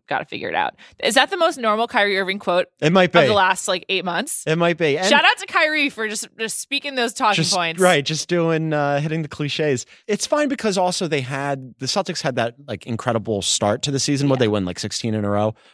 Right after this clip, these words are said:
Speaker 2: Right, so
Speaker 1: Yeah.
Speaker 2: a, incredible beginning. So they've got a cushion. I don't think it's a huge deal.
Speaker 1: Me neither.
Speaker 2: And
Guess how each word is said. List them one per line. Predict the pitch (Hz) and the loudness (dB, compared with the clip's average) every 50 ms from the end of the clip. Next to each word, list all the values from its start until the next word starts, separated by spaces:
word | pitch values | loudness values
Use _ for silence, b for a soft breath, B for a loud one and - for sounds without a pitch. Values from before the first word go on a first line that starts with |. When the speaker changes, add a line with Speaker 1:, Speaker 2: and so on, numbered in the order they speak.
| b b | b b
Speaker 2:
Right, | 104 110 113 - | -2 -2 -2 -2
so | 131 127 | -2 -4
Speaker 1:
Yeah. | 131 | -2
Speaker 2:
a, | 127 123 135 165 151 | -2 -4 -4 -4 -6
incredible | 117 117 113 - 135 120 117 107 120 113 110 107 104 95 92 - 120 | -6 -4 -2 0 0 0 2 2 2 2 2 2 0 -2 -4 -6 -4
beginning. | 110 - 139 135 117 104 104 | -2 -2 0 0 0 0 0
So | - - 127 | -2 -2 0
they've | 135 147 147 | 0 0 0
got | - 202 165 | 0 0 0
a | 135 | 0
cushion. | - - 113 110 - 123 113 113 110 b b b b b b | -2 -6 -6 -4 -4 -4 -4 -6 -6 b b b b b b
I | - 185 | 0 0
don't | 226 214 175 | 2 2 0
think | 202 - 151 | -2 -4 -4
it's | 131 - | -4 -4
a | 131 | -4
huge | 123 - 147 143 139 123 127 - | -2 0 0 0 0 0 -2 -2
deal. | 127 123 131 143 147 151 160 160 | 0 0 2 2 2 2 0 -2
Speaker 1:
Me | 120 135 | -2 -2
neither. | 143 143 139 139 139 135 | -2 -2 -2 -2 -2 -2
Speaker 2:
And | 135 139 139 135 131 | -2 -2 -4 -4 -6